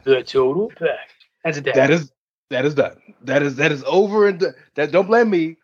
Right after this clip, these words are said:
Speaker 2: Blame young Carl Irvin. But no, uh, I got a basketball show. It's affectionately called The Pump Fake until someone tells me I can't use that name anymore, in which we'll just change it to Chair Shot N B A.
Speaker 1: There you go. Well, congratulations on the new show.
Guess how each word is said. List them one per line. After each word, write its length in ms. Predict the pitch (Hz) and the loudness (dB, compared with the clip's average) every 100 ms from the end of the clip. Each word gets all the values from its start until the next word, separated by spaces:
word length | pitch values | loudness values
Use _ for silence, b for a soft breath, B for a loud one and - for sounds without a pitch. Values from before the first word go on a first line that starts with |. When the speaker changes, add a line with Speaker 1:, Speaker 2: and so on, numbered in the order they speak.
| _ _ | _ _
Speaker 2:
Blame 280 | 160 175 185 | -4 -4 -2
young 180 | 175 170 | -2 -4
Carl 240 | 175 160 | -4 -2
Irvin. 380 | 147 127 95 - _ - | -2 -4 -6 -16 _ -8
But 200 | 160 185 | -4 2
no, 240 | 226 135 | 2 2
uh, 280 | 147 143 135 | 0 0 0
I 40 | |
got 140 | 170 190 | 0 0
a 20 | |
basketball 420 | 208 254 - 104 | 0 -2 -4 -10
show. 220 | - - _ _ 139 | -10 -20 _ _ -2
It's 240 | 147 127 | -2 0
affectionately 580 | 135 127 170 165 151 147 | -2 2 0 0 -4 -2
called 280 | 151 139 127 | 2 2 0
The 60 | |
Pump 260 | - 190 151 | -2 -2 -2
Fake 360 | 107 107 - - | -8 -8 -14 -12
until 280 | 123 135 117 | -6 -4 -4
someone 260 | 123 117 | -4 -4
tells 200 | 127 117 | -4 -4
me 80 | 117 | -4
I 40 | |
can't 180 | 110 120 | -4 -4
use 140 | 117 107 | -4 -2
that 120 | 98 | 0
name 220 | 151 135 | 2 2
anymore, 500 | 107 104 107 107 120 B B B - | 0 -4 -4 -4 -6 B B B 0
in 120 | 143 | 2
which 160 | 135 135 | 4 2
we'll 80 | |
just 160 | 131 131 | 0 0
change 180 | 120 110 | -2 -4
it 60 | |
to 60 | 110 | -8
Chair 220 | - 107 | -4 -4
Shot 200 | 104 104 | -4 -6
N 80 | 107 | -4
B 120 | 117 | -4
A. 120 | 117 - _ _ _ - | -4 -6 _ _ _ 0
Speaker 1:
There 240 | 156 156 | 4 4
you 160 | 185 247 | 4 2
go. 180 | 214 - _ _ _ 233 | 0 -6 _ _ _ 0
Well, 140 | 226 | 0
congratulations 760 | 226 220 285 247 247 233 220 | 0 0 0 0 -2 -2 -2
on 100 | 220 202 | -4 -2
the 60 | |
new 140 | 175 170 | -6 -8
show. 380 | - 160 254 | -2 0 0